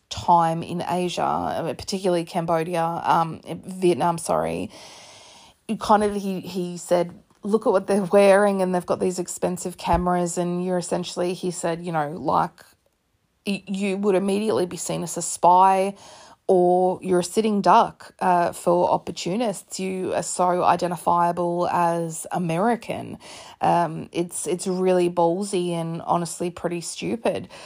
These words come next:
Um, as much as you war reporters kind of live and breathe this, uh, there's gotta be limits. And I honestly think in the last moments, Dana Stone had reached that limit. But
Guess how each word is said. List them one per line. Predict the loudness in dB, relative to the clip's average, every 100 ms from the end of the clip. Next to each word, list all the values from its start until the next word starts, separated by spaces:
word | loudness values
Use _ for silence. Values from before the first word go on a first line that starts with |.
| -18 -2
Um, | 4 6 6
as | 2 2
much | 2 2 -2
as | -6 -6
you | -4 -2 -2 -2 -4 -6 -4
war | -4
reporters | -2 -2 -2 -4 -4
kind | -2 -2
of | -2
live | -2 -2
and | -4
breathe | -2 -2 -2 -4
this, | -2 -2 -2 -6 -4
uh, | 0 2
there's | 0 -2
gotta | -4 -2
be |
limits. | -2 0 0 -2 -4
And | -6 -6 -12 -16 2
I | 4
honestly | 4 0 -4
think | -4 -4 -6 -10 _ -4
in | 0
the | 4
last | 4 2 0 -6
moments, | 0 0 0 -2 -4 -4 -10 -14 _ -20 -2
Dana | 4 4 2
Stone | -4 0 2 2 0 -6 -10 -14 -20 -20 -20 -4
had | 0 4
reached | 4 2 0
that | 2 2
limit. | 2 0 0 -2 -2
But | 0 0